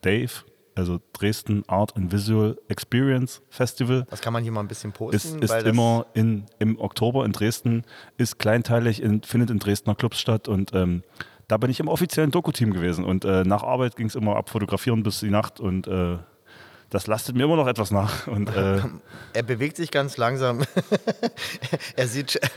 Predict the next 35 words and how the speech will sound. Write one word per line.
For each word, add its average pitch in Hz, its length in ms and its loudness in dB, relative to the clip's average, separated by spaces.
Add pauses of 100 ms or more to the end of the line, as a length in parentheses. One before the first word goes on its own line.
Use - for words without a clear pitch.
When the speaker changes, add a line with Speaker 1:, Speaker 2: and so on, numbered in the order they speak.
(280)
Speaker 2:
schlafentzugsmäßig 147 1000 -2
Speaker 1:
merkt, 107 180 4
Speaker 2:
aus. - 40 -20
Speaker 1:
merkt 117 200 0
euch, 151 240 2
merkt 120 240 2
euch 123 100 -2
das 123 180 2
für - 160 -2
die, 104 180 4
äh, 101 420 4
Einschätzung 110 440 0
unseres 101 200 0
Spiels - 320 -2 (360)
<laughs> 160 400 2
für 139 140 -2
später. 120 420 0 (180)
Speaker 2:
Nein, 151 240 0
äh, 127 200 2 (100)
ihr 123 120 -4
solltet 127 280 -6
euch 127 140 -8
eher 131 340 -4
merken, 131 360 -4
dass 123 140 -6
ihr 123 60 -10
vielleicht 110 260 -8
mal, 113 520 -4 (220)
äh, 92 40 -14
im 110 320 -8
Speaker 1:
Ja. 104 60 -8
Speaker 2:
Veranstaltungskalender 143 800 -2
euch 117 140 -6
das 123 120 -10
mal 120 100 -4